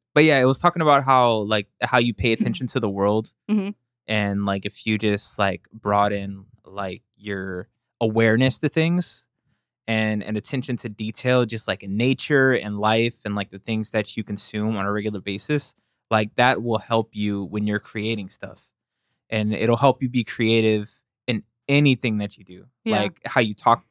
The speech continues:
Speaker 1: in a conversation. Like, w-, me, I'm doing music, like, I'm producing and stuff. Like, like, when I go out and I look at, <clears throat> for example, um, this is, like, something that I applied this morning,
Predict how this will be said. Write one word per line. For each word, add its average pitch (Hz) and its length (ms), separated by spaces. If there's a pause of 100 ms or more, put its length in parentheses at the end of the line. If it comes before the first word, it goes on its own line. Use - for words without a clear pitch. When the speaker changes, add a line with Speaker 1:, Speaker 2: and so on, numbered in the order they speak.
Speaker 1:
in 113 120
a 107 40
conversation. 131 840 (420)
Like, 107 380
w-, 107 300 (160)
me, 123 400
I'm 113 180
doing 107 260
music, 123 540
like, 104 220
I'm 101 100
producing 107 480
and 104 100
stuff. 104 320 (540)
Like, 101 280 (640)
like, 110 240
when 135 140
I 151 120
go 139 260
out 127 260
and 113 160
I 110 200
look 110 300
at, 113 280 (260)
<clears throat> 180 60 (1080)
for 156 160
example, 139 480 (360)
um, 120 260
this 127 160
is, 123 80
like, 127 140
something 120 260
that 113 100
I 113 80
applied 110 400
this 104 160
morning, 110 380